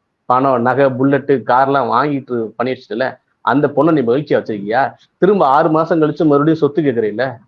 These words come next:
மாமனார் சொத்தை கேக்குறீல்ல, அப்ப எது நாடகம்? நீ செய்யறதா நாடகம். பணத்துக்காக, நகைக்காக, சொத்துக்காக, இந்த புல்லட் பைக்காக, காருக்காக, உன்னுடைய பொருளாதார தேவைக்காக, நீ சொகுசா வாழன்றதுக்காக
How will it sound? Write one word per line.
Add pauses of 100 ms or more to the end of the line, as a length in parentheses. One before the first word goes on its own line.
(480)
மாமனார்
சொத்தை
கேக்குறீல்ல, (680)
அப்ப
எது
நாடகம்? (360)
நீ
செய்யறதா
நாடகம். (880)
பணத்துக்காக,
நகைக்காக,
சொத்துக்காக, (640)
இந்த (300)
புல்லட்
பைக்காக, (120)
காருக்காக, (680)
உன்னுடைய (100)
பொருளாதார
தேவைக்காக,
நீ
சொகுசா
வாழன்றதுக்காக